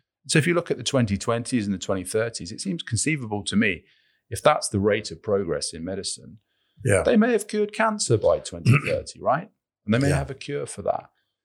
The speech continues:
Speaker 1: So all these, you know, these diseases come along, they, they attack us both, you know, physically, but also emotionally. But human beings overcome them.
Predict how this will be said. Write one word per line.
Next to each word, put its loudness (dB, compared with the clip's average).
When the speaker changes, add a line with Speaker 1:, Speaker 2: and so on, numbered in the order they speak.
Speaker 1:
So 4
all 8
these, 0
you 0
know, 2
these 2
diseases -2
come 2
along, 2
they, 4
they 2
attack -2
us 0
both, 0
you 0
know, -4
physically, -4
but 0
also -2
emotionally. -4
But 6
human 4
beings 0
overcome 0
them. -8